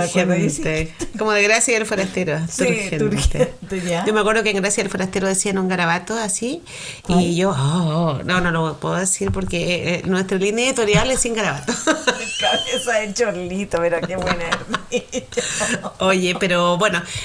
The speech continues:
Speaker 2: y ahí yo ponía también quien me gustaba, y también
Speaker 1: ¿En la
Speaker 2: ponía
Speaker 1: hoja? ¿En la misma hoja seca?
Speaker 2: No, no, <laughs> la, la hoja es un recuerdo.
Speaker 1: Ah, ya.
Speaker 2: No, pero en diario de vida yo ponía quien me gustaba.
Speaker 1: Claro.
Speaker 2: Como de,
Speaker 1: Claro.
Speaker 2: tanto en el barrio como en el colegio, que me iban gustando.
Speaker 1: Ah,
Speaker 2: ¿Te
Speaker 1: di-
Speaker 2: acuerdas que a uno le gustaba de a uno? No, de a uno, y después
Speaker 1: ¿De
Speaker 2: se
Speaker 1: a
Speaker 2: te
Speaker 1: uno?
Speaker 2: pasaba.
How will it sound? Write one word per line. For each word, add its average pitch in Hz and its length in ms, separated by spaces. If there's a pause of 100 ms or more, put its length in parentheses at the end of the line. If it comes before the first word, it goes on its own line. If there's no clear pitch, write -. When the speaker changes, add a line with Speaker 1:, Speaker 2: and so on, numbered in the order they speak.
(100)
Speaker 2:
y 202 160
ahí 226 300
yo 247 120
ponía 226 380
también 214 460
quien 196 200
me 175 120
gustaba, 202 680 (640)
y 196 100
también 196 340
Speaker 1:
¿En 170 80
la 170 80
Speaker 2:
ponía 233 280
Speaker 1:
hoja? 262 140
¿En 202 100
la 190 80
misma 233 320
hoja 302 180
seca? - 300
Speaker 2:
No, 190 400
no, 208 100 (140)
<laughs> - 100
la, 240 260
la 170 220
hoja 190 200
es 196 60
un 175 140
recuerdo. 175 440 (140)
Speaker 1:
Ah, 214 240
ya. 208 100 (360)
Speaker 2:
No, 185 260
pero 196 140
en 185 100
diario 208 200
de 208 80
vida 214 180
yo 220 140
ponía 202 320
quien 190 180
me 170 80
gustaba. - 560
Speaker 1:
Claro. 135 320 (260)
Speaker 2:
Como 170 180
de, 156 100
Speaker 1:
Claro. 156 140
Speaker 2:
tanto 185 260
en 180 80
el 160 120
barrio 208 420
como 220 180
en 220 60
el 226 100
colegio, 202 380
que 196 100
me 196 100
iban 208 140
gustando. 202 360
Speaker 1:
Ah, 240 40
Speaker 2:
¿Te 233 60
Speaker 1:
di- 254 80
Speaker 2:
acuerdas 190 240
que 277 80
a - 20
uno 277 100
le 262 100
gustaba 208 320
de 208 80
a 240 40
uno? 160 240
No, 151 160
de 143 80
a 160 60
uno, 208 400
y 190 100
después 190 240
Speaker 1:
¿De 185 40
Speaker 2:
se 175 60
Speaker 1:
a - 40
Speaker 2:
te 160 60
Speaker 1:
uno? 233 100
Speaker 2:
pasaba. 494 480